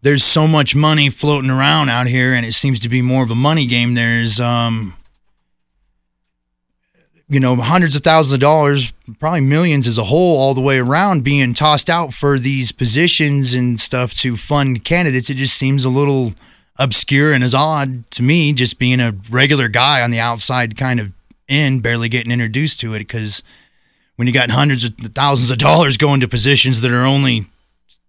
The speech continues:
seventy grand and sixty grand, it just seems really,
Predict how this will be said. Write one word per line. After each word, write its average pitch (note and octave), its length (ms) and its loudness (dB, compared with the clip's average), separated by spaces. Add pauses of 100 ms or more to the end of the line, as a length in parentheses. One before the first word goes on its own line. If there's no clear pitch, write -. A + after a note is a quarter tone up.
(460)
seventy C#3+ 360 0
grand C#3+ 600 2
and A#2+ 100 -6
sixty - 320 -4
grand, D3+ 360 0
it B2+ 60 -4
just C3 200 -2
seems C#3 300 -2
really, C#3 500 -2